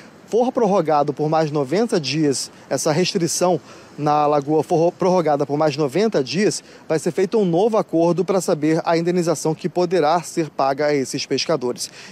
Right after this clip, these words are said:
Então, a partir de amanhã, às nove da manhã, esses oitocentos e noventa e sete pescadores desses bairros, que eu repito, Flechais, Bebedouro, Mutange, Bom Parto, Ponta Grossa, Vergel, Levada e Xande Bebedouro,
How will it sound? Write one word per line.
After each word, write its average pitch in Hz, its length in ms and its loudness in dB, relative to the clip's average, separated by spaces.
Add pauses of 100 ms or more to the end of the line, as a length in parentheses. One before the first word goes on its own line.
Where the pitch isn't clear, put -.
Então, 165 140 2
a 165 60 0
partir 165 320 -2
de 160 120 0
amanhã, 170 480 0
às 165 280 0
nove 180 420 2
da 170 140 0
manhã, 143 400 0
esses 147 400 -4
oitocentos 175 640 -2
e 180 40 -6
noventa 165 380 0
e 160 40 0
sete 156 280 -2
pescadores 151 640 0 (460)
desses 180 480 0
bairros, 135 400 0 (280)
que - 80 -4
eu 180 60 4
repito, 160 580 0 (300)
Flechais, 131 680 0
Bebedouro, 147 680 2
Mutange, 151 680 0
Bom 175 220 0
Parto, 143 460 -4
Ponta 214 440 0
Grossa, 147 480 2 (380)
Vergel, 156 460 2
Levada 147 500 2
e 139 80 0
Xande 196 340 0
Bebedouro, 160 520 0